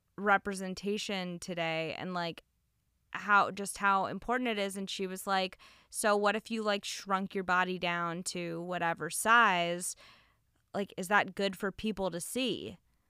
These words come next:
And I was like, "No, because that's not my natural body. And if I'm struggling losing color in my face, not a real, like, I'm hungry all the time, I'm grouchy,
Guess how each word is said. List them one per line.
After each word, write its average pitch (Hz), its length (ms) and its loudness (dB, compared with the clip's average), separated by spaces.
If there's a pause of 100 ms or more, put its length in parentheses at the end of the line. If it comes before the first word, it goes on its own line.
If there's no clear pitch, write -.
(320)
And 202 140 0
I 196 160 6
was 196 140 -4
like, 190 200 -4
"No, 185 540 -2
because 185 200 -4
that's 190 180 -4
not 208 140 0
my 208 120 -4
natural 190 500 -6
body. 202 560 -6 (520)
And 214 100 0
if 214 180 -2
I'm 208 240 2
struggling 220 720 0
losing 202 300 -2
color 208 360 0
in 214 120 0
my 190 140 -4
face, - 720 0 (560)
not 202 340 6
a 349 40 4
real, 285 380 4
like, 240 300 2
I'm 214 160 2
hungry 240 400 0
all 254 100 6
the 247 80 -6
time, 240 480 -2
I'm 190 160 -4
grouchy, 240 960 2